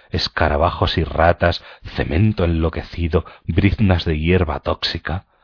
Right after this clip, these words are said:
Por doquier adviertes la ira y el odio de unos contra otros,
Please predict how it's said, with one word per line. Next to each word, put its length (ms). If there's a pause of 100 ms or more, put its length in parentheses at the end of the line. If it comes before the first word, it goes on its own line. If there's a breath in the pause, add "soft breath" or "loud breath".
(140)
Por 180
doquier 560 (280)
adviertes 760
la 240
ira 320
y 100
el 120
odio 320
de 180
unos 320
contra 420
otros, 480